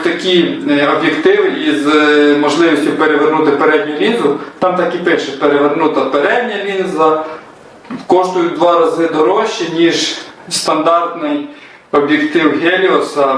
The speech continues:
без, е, якихось втручань. Хоча проблем то немає, просто взяти якби передню лінзу, відкрутити фіксатор, поміняти її другим боком і закрутити. Суть проблеми в тому, що не всі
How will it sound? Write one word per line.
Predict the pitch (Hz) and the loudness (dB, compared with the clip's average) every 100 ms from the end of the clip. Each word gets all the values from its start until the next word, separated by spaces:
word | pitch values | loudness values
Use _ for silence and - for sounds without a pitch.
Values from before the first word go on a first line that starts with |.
| 131 | 0
без, | 156 151 147 - | 0 2 0 0
е, | 147 143 135 135 | 2 4 4 2
якихось | 139 165 151 143 | 0 0 0 -2
втручань. | - - 147 160 - - - - - | -4 -2 0 0 0 -4 -12 -18 -20
Хоча | - 165 - 208 202 202 - - | -6 -2 2 2 2 -2 -8 -4
проблем | 190 190 220 226 180 | -2 0 0 0 -2
то | 170 | -2
немає, | 170 180 196 170 139 | 0 0 0 0 -4
просто | - 185 185 160 | -2 -2 -2 -6
взяти | 143 165 175 175 151 | -4 0 0 0 -6
якби | 151 151 151 147 143 - - - | -6 -2 0 0 -2 -6 -16 -6
передню | 160 156 208 214 214 208 | -2 0 0 -2 -4 -4
лінзу, | 214 262 262 233 226 226 - - - | 0 4 4 2 -2 -4 -14 -6 -2
відкрутити | 185 180 185 180 185 175 175 160 156 | -2 2 2 2 2 0 -2 0 0
фіксатор, | 147 156 - 226 240 233 208 | 0 -2 2 2 2 2 0
поміняти | 180 170 170 175 165 156 | 2 2 4 2 0 -6
її | 151 151 156 147 143 135 135 | -6 -8 0 2 2 0 -2
другим | 151 156 156 | 0 2 2
боком | 220 226 190 180 | 2 0 -4 -8
і | |
закрутити. | 170 170 170 147 139 135 - - - | -8 -8 -2 0 0 -2 -4 -12 -16
Суть | - 196 190 | -2 0 2
проблеми | 190 185 185 175 170 | 0 0 2 2 0
в | - | 0
тому, | 196 202 175 | 0 0 -2
що | - 160 160 233 - 151 | -2 2 4 4 2 0
не | |
всі | 156 - - 180 147 - | -2 -4 -2 2 2 0